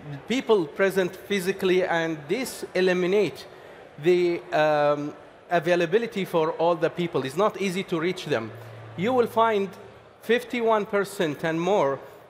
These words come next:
of the people who follows the Sharia finance, they are unbanked.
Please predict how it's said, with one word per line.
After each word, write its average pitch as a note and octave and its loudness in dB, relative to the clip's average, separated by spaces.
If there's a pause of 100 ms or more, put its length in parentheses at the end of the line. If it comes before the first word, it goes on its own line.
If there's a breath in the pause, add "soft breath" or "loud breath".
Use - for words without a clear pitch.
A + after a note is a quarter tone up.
(120)
of F3+ 4
the E3+ 2
people A3+ 0
who G3+ 2
follows F#3 2
the E3 4
Sharia F3 0
finance, G#3 0 (320 loud breath)
they F#3 4
are F3+ 4
unbanked. D3 -2